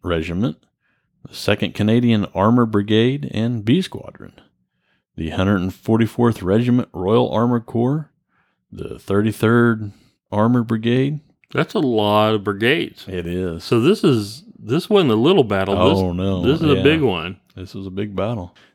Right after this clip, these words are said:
Speaker 1: They ambushed a group of seven Tiger tanks from the Third Company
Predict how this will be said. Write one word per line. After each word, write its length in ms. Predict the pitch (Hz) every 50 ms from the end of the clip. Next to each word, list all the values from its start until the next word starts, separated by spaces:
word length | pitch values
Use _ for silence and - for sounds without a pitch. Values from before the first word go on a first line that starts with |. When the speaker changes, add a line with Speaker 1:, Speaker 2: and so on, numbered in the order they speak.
| _
Speaker 1:
They 120 | - 92 76
ambushed 640 | - 90 113 135 160 139 92 85 92 120 127 - -
a 80 | 82 80
group 280 | 82 85 92 107 107
of 140 | - 85 78
seven 460 | - - - 92 98 110 127 127 123
Tiger 320 | 110 107 120 123 135 151 151
tanks 500 | 143 - - 87 78 82 110 120 - -
from 240 | - - - 87 87
the 80 | 80
Third 320 | 78 - 107 107 117 110 -
Company 560 | - 139 - - - 95 90 98 120 127